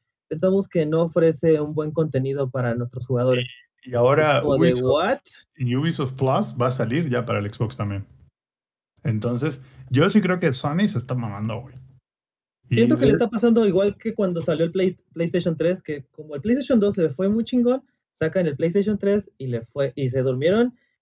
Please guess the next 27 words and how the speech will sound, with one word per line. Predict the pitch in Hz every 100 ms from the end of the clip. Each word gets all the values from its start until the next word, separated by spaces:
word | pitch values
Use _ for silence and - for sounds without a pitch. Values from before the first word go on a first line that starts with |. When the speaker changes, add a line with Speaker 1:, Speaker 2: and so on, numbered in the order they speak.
| _
Speaker 1:
y | 147 131 135
Speaker 2:
Ok. | 156
Speaker 1:
Xbox | - 180 180
trescientos | 185 180 180 175 196
sesenta | 185 -
les | 135 131 123
metió | 131 - 180
una | 190 - _
retroputiza, | - 131 139 135 143 127 - _ _ 147 131 180 208 277 285
o, | 160 -
ah, | 143 135 131 - _
y | 143
obviamente | 165 185 170 175
dejando | 151 156 151
a |
un | 151
lado | 147 139
el |
Wii, | 127 156 - _ _ _ _
este, | 143 127 - - 131 123 -
pero | - 139
siento | 196 214
que | 220
es, | 170 - _
es | 175 170
lo | 196
mismo, | 185 170